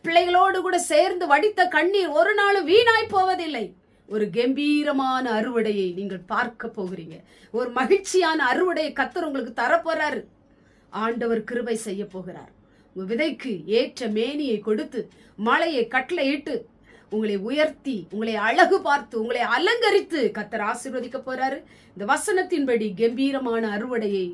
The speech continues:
நீங்கள் பார்க்க போறீங்க. கண்களை மூடி ஜெபம் பண்ணுவோம். எங்கள் பரிசுத்தமுள்ள நல்ல பிதாவே, கேட்டதான வசனத்தின் மூலமாய் கண்ணீரோடு விதைத்தவர்கள்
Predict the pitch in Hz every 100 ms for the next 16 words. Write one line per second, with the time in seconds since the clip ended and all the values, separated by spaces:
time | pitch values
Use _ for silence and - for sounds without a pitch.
0 | 170 202 196 180 180 180 - 185 175 175
1 | 170 170 214 208 208 220 214 214 220 226
2 | 220 233 254 - _ _ _ 196 220 226
3 | 247 233 330 - 269 247 233 220 220 254
4 | 254 226 226 220 - - 254 262 254 240
5 | 233 214 208 254 254 233 226 214 190 175
6 | 175 - _ _ _ - 254 269 302 302
7 | 311 339 370 392 285 240 233 262 214 190
8 | 165